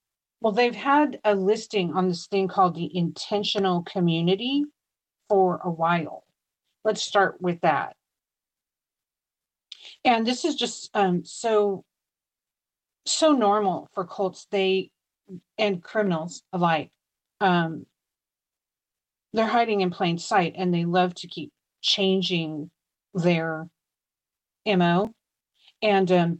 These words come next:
changing their paperwork too when someone is, when something gets too hot or they did something wrong.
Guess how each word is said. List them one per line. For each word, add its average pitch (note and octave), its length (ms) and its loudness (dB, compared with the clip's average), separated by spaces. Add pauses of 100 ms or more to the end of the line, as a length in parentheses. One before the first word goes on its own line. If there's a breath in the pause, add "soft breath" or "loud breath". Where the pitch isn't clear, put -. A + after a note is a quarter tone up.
(100)
changing G3 500 -2
their E3+ 180 -2
paperwork B3 580 -6 (220)
too C#4+ 360 0
when E3+ 220 -2
someone E3+ 720 0
is, E3 360 -6 (100)
when F3 240 -2
something F#3 340 -4
gets D3 280 -12
too F3 200 -4
hot E3+ 300 0 (160)
or F3 140 -4
they D#3 100 -4
did D3 220 -12
something D3 360 -10
wrong. D3+ 360 -6